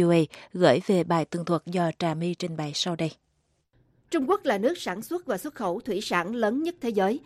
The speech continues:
Speaker 2: với khoảng phân nửa sản lượng tôm cá của họ bán sang các nước phát triển. Họ cũng là nước tiêu thụ hải sản nhiều nhất thế giới. Ông Duncan Ledbetter, giám đốc công ty tư vấn ngư nghiệp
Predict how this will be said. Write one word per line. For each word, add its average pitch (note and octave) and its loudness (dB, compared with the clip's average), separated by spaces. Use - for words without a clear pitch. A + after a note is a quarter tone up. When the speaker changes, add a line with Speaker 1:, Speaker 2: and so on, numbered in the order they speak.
Speaker 2:
với F4 2
khoảng A3+ -2
phân A3+ -2
nửa F3 0
sản A3 -6
lượng F3 -2
tôm G3+ -4
cá G#3 -4
của A#3+ -6
họ F3+ -2
bán G#3+ -4
sang A3 -6
các A3 -8
nước A3 -2
phát C4+ -4
triển. F#3 -2
Họ B3 2
cũng C#4 0
là B3+ 0
nước C#4 -2
tiêu C4+ -4
thụ F#3 -4
hải G3 -4
sản G3 -4
nhiều G#3 0
nhất G#3 -2
thế G#3+ -6
giới. F#3+ 2
Ông G#3+ 4
Duncan F#3+ 0
Ledbetter, F#3 0
giám D4+ 2
đốc F#4+ -2
công B3 0
ty A#3 -4
tư A3 -2
vấn A3 -4
ngư A#3 2
nghiệp F#3+ 0